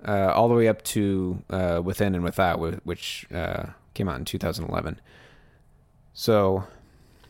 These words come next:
yeah, and he says the, um, you know, like, kinda like in that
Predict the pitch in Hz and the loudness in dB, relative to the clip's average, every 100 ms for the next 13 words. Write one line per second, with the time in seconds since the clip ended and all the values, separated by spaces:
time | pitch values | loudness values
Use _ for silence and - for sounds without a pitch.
0 | - - 143 107 80 - - - 110 110 | -18 0 2 4 2 -4 -16 -4 0 2
1 | 107 - - - - - 117 113 135 117 | 0 -2 -8 -14 -20 -8 -4 2 2 2
2 | - 113 104 98 95 90 - _ _ _ | 2 2 2 2 0 -2 -6 _ _ _
3 | _ _ _ _ _ _ - - 131 120 | _ _ _ _ _ _ -20 2 4 6
4 | 110 - 123 110 110 104 98 - | 4 4 4 4 4 4 2 -2